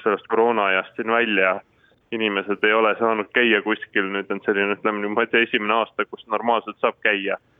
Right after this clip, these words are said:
Et eks see on näha, et, et seda, seda enam, äh, publik tahab, publik tahab ikkagi seda võistlust koha pealt näha ja vaadata ja, ja nautida seda feelingut, et noh,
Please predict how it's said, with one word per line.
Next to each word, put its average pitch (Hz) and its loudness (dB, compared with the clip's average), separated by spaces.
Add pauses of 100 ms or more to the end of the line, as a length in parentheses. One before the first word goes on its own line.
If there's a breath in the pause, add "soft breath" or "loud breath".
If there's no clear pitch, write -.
(320 soft breath)
Et - -6
eks - -8
see 113 2
on 110 -2
näha, 104 0 (100)
et, - -12 (340)
et - -16
seda, 101 2 (160)
seda 123 4
enam, 110 0
äh, 98 0 (580 soft breath)
publik 117 -2
tahab, 117 0 (340)
publik 139 0
tahab 143 0
ikkagi 113 -4
seda 127 0
võistlust 135 -2
koha 135 0
pealt 107 -2
näha 123 2
ja 104 0
vaadata 110 0
ja, 101 -6 (1080)
ja 123 4
nautida 120 0
seda 101 -2
feelingut, 101 -2
et 98 -6
noh, 107 -2